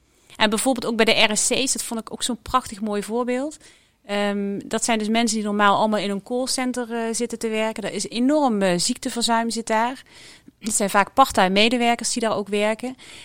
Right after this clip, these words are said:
En, eh, het ziekteverzuim daar is enorm gedaald door het feit dat mensen thuis werken. En ook hun flexibele inzetbaarheid. Dus als er dan pieken zijn,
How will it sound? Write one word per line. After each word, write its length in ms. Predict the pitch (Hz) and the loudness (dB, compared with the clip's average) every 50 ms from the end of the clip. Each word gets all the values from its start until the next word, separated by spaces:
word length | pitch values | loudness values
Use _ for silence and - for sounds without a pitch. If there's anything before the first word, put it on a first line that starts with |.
| - - _ | -20 -18 _
En, 220 | - 202 208 208 | -4 -2 -2 0
eh, 140 | 117 185 196 | 0 0 0
het 140 | 196 196 - | 0 0 0
ziekteverzuim 600 | - 277 - - 214 208 208 202 214 196 196 185 | 0 0 -2 -4 -4 -4 -2 2 2 2 4 4
daar 200 | 190 185 185 190 | 4 4 4 2
is 100 | 190 - | 0 -6
enorm 400 | - - 254 269 294 285 277 254 | -2 0 2 4 4 4 4 2
gedaald 480 | 180 202 180 190 185 180 165 165 160 - - - | 0 2 4 4 6 6 6 4 2 -2 -8 -8
door 180 | 180 196 190 | -8 -6 -6
het 120 | 190 - - | -6 -4 -2
feit 200 | 214 202 190 - | 0 0 0 -2
dat 100 | - - | -4 -8
mensen 300 | 180 170 165 - - - | -6 -4 -4 -6 -6 -4
thuis 280 | 208 202 220 233 214 | -2 -2 -2 -2 -4
werken. 420 | 226 226 226 226 220 - 233 247 - - - _ _ _ _ | -4 -4 -4 -6 -6 -8 -12 -14 -14 -20 -20 _ _ _ _
En 140 | - 214 220 | -6 -4 -2
ook 120 | 202 220 - | -2 -2 -2
hun 100 | 220 202 | -2 -2
flexibele 500 | - 240 220 - - - 247 214 214 165 | 0 0 0 0 0 0 0 0 0 -2
inzetbaarheid. 680 | 185 202 165 233 254 247 208 180 156 151 147 147 151 | -2 0 2 2 2 2 2 0 -2 -2 -2 -2 -2
Dus 140 | 185 190 208 | -2 -4 -2
als 180 | - 220 - - | -2 -2 -2 -2
er 60 | 214 | -2
dan 180 | 208 214 202 - | -2 -4 -4 -4
pieken 280 | - - 165 - 240 196 | -4 -4 -2 0 -2 -2
zijn, 400 | 190 180 165 180 226 269 294 | -2 -2 -2 -2 -2 -4 -6